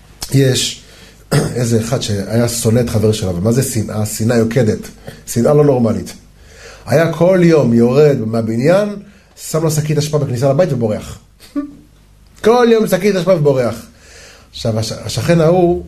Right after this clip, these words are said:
אתם רוצים ל-, איך? יש פרווה, כן. נכון? מי לא התפלל ערבית שירים יד? או, יש פה ערבית יפה, מהודרת. בסדר. יש, יש. מי שיתפלל, שילך. שומעים?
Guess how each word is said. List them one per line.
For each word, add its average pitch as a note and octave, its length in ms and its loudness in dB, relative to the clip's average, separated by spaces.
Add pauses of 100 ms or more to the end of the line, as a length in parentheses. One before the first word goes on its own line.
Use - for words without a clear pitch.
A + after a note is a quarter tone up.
(120)
אתם A2+ 80 -8
רוצים A2+ 220 -4
ל-, C3+ 140 -2 (200)
איך? D#3+ 300 -2 (840)
יש D3 120 -2
פרווה, G#2+ 220 0
כן. G2+ 220 -2 (840)
נכון? D#3 280 -4 (160)
מי D3 140 4
לא F#3 60 6
התפלל F3 180 2
ערבית D3+ 180 4
שירים D3+ 240 4
יד? F3+ 260 4 (240)
או, C#4+ 840 -6
יש E2 160 -10
פה - 120 -12
ערבית E2+ 200 -8
יפה, F#2+ 360 -10
מהודרת. E2 460 -8 (720)
בסדר. F2 240 -2 (960)
יש, A#2 200 4
יש. - 220 -2 (280)
מי D3+ 100 4
שיתפלל, E3 440 4
שילך. G#2 360 -4 (520)
שומעים? G#3+ 380 2